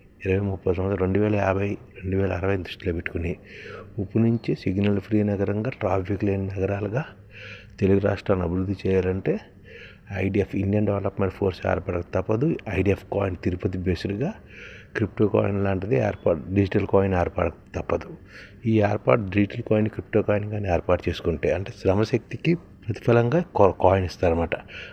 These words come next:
అంటే మనం రోజుకి ఐదు వందల రూపాయలు శ్రమ చేసాం అనుకో, ఐదు వందల రూపాయలు తగ్గ క్రా-, కాయిన్ ఇస్తారు. ఆ కాయిన్‌ని మనం ఆయా షాపుల్లో పర్చేజ్ చేసుకోవచ్చు. అంటే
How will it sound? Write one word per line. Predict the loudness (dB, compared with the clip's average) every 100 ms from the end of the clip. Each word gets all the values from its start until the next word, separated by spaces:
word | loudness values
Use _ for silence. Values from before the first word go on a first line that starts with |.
| -6
అంటే | 2 4
మనం | 4 2 2
రోజుకి | 6 8 8 6
ఐదు | 6
వందల | 4
రూపాయలు | 2 0 0
శ్రమ | 0 0 2
చేసాం | 2 2 0
అనుకో, | 0 2
ఐదు | 2
వందల | 2 0
రూపాయలు | 0 0
తగ్గ | 0 -4 -4
క్రా-, | -2 -2 -2 -2
కాయిన్ | 0 0
ఇస్తారు. | 0 0 0 0 -4 -12 -12 -12 -4
ఆ | -2
కాయిన్‌ని | -2 0 2 2 0
మనం | -2 -4 -6 -12 -20 -20 -18 -2
ఆయా | 4 6
షాపుల్లో | 4 0 0 2 2
పర్చేజ్ | 0 -6 -4 -2 -2 -2
చేసుకోవచ్చు. | -4 -2 -4 -4 -10 -12 -14 -20 -18 -18 -18 -20 -20 -20 -20 -18
అంటే | -8 0 2 2 -4